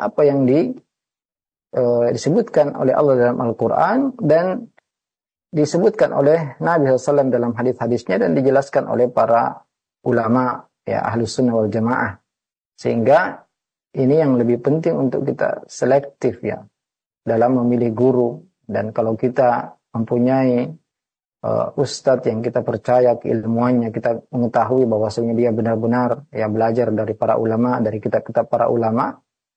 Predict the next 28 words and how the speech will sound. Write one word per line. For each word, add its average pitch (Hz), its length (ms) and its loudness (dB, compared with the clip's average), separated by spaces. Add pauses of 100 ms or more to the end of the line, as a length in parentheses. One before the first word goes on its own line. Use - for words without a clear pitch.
(220)
maka 135 160 -2
sebelum 220 400 2
kita 143 240 2
belajar 123 560 2 (240)
kepada 110 480 -2
ustadz 117 480 -2
tertentu, 120 560 0
guru 113 240 0
tertentu, 120 480 -4
kita 233 160 -2
bertanya 156 400 0
dulu, 127 400 0
ya, - 160 -10 (160)
"Ustadz, - 400 0
bagaimana 113 560 -2
kalau 107 160 2
saya 123 160 -2
mengikuti 117 480 -4
pengajian 113 480 -2
ini 127 160 0
dan 117 240 -2
pengajian 110 400 -2
ini? 165 320 0 (720)
Ya, 113 160 0
apakah, 131 560 -2
eh, 113 480 -4
ini 131 80 2
direkomendasikan?" 120 1040 0